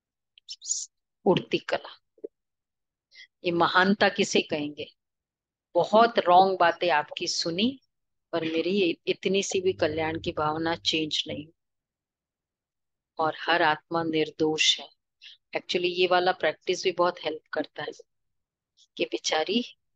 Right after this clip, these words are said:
निर्दोष है, उसको पता ही नहीं, अज्ञान है, निर्दोष है। ये practice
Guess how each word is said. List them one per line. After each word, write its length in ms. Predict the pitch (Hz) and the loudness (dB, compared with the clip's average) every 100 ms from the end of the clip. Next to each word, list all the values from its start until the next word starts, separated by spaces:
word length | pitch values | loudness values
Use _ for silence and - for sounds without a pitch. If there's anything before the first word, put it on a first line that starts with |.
| _ 156 | _ -6
निर्दोष 640 | 156 151 160 151 156 - | -2 -2 -2 -4 -4 -6
है, 120 | - - _ _ _ _ _ _ _ - - - - | -8 -20 _ _ _ _ _ _ _ -20 -20 -14 -8
उसको 180 | - 208 - | -2 0 2
पता 200 | 202 208 | 2 4
ही 140 | 226 | 4
नहीं, 240 | 233 226 - _ _ _ _ _ _ _ - | 4 2 -2 _ _ _ _ _ _ _ -6
अज्ञान 580 | 165 - 170 175 190 180 | -4 2 2 2 0 -4
है, 260 | 170 170 170 | -6 -6 -4
निर्दोष 680 | 165 160 - 160 165 - | -2 -2 0 0 4 2
है। 120 | 156 147 _ _ _ _ _ _ _ _ _ _ _ _ - | 2 -6 _ _ _ _ _ _ _ _ _ _ _ _ -6
ये 160 | 165 165 - | -4 -4 -4
practice 500 | 147 - - 151 | -8 -8 -12 -10